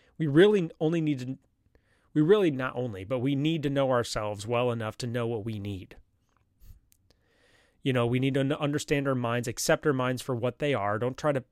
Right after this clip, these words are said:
don't try to force ourselves into being something that we're not. Because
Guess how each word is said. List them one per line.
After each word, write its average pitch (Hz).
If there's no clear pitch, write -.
don't 147
try 170
to 143
force 156
ourselves 143
into 123
being 131
something 131
that 135
we're 160
not. 113
Because 135